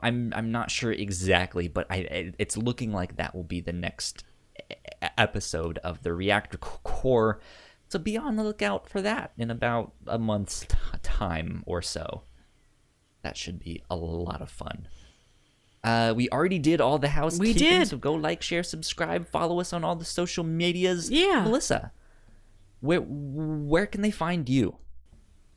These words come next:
Speaker 2: You can find me on Twitter and Instagram at Wilkywit. That's W I L K Y W I T.
Speaker 1: And I am at Yo Kyle Springer on both Twitter and Instagram.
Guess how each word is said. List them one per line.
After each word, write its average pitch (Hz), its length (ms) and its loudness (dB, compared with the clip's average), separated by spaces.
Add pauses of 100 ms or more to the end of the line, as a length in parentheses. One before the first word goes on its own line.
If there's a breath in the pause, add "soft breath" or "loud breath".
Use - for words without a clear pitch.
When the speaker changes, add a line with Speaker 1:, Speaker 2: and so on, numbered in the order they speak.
(180)
Speaker 2:
You 226 180 2
can 233 180 2
find 214 320 4
me 208 220 4
on 190 240 4
Twitter 185 420 6
and 185 140 6
Instagram 214 680 4
at - 80 0
Wilkywit. 202 760 2
That's 170 240 2
W 175 420 4
I 170 280 4
L 170 180 2
K 170 280 2
Y 160 360 6
W 160 560 0
I 151 240 2
T. - 480 -6 (320 soft breath)
Speaker 1:
And 95 100 -6
I 113 120 0
am 113 260 2
at 127 280 2
Yo 110 220 4
Kyle 92 380 2
Springer 151 500 -2
on 98 240 -2
both 95 320 -4
Twitter 117 500 0
and 95 240 -4
Instagram. 160 680 -2